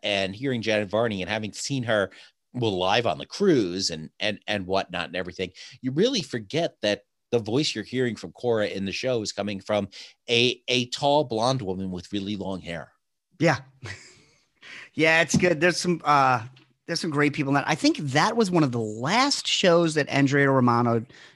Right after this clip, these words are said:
Speaker 2: directed the voice cast, and she is, uh, the legendary voiceover cast, uh, director. And you know that because she's a name that I've actually said. I don't know who else <laughs> does directing,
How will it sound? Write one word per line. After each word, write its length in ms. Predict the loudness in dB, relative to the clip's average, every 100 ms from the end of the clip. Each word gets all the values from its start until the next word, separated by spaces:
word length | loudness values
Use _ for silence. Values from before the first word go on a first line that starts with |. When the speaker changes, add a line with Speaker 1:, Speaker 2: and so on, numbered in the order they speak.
| 0
Speaker 2:
directed 520 | 2 2 0 -6 -8
the 60 | -4
voice 280 | -2 -2
cast, 340 | -2 -2 -2 -2
and 180 | 0 2
she 600 | 4 4 4 4 0 -2 2
is, 520 | 4 4 2 -2 -6 -14 _ _ _ _ _ 2
uh, 260 | 4 4 0
the 520 | 0 4 6 8 6 4
legendary 1000 | 4 4 6 6 6 6 4 2 0
voiceover 880 | 0 0 0 0 -2 0 0 0 -2 -12 _ _ -4
cast, 360 | 0 2 0 -8 _ -2
uh, 200 | 0 0
director. 480 | 0 0 -2 -6 -2
And 360 | 2 2 0 -6 -4
you 180 | 2 6
know 160 | 6 6
that 200 | 4 4
because 340 | 2 2 2
she's 260 | 0 0 2
a 40 |
name 360 | 4 6 6 6
that 100 | 4
I've 140 | 0
actually 340 | -2 -4 -6 -4
said. 260 | 0 0 2
I 80 | 4
don't 120 | 4
know 120 | 6
who 160 | 6 4
else 180 | 2 0
<laughs> 0 |
does 280 | 2 2
directing, 600 | 2 0 0 0 -2 -4